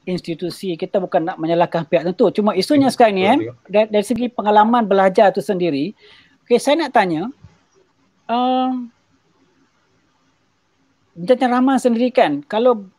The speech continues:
Speaker 1: uh, berkaitan dengan data ataupun akses internet itu, apa, uh, Rahman boleh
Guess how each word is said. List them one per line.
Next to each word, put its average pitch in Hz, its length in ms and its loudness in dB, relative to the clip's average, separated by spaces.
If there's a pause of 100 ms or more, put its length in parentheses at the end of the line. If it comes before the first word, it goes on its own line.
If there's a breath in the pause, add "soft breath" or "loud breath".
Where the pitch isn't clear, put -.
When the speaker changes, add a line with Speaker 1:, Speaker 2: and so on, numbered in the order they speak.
(160)
Speaker 1:
uh, 190 220 0 (100)
berkaitan 220 720 0
dengan 214 420 -2 (800)
data 185 560 -2
ataupun 202 400 -6
akses - 480 -6
internet 226 480 -2
itu, 170 400 -4 (640)
apa, - 300 -4
uh, 214 840 0 (200)
Rahman 220 320 0
boleh 202 400 2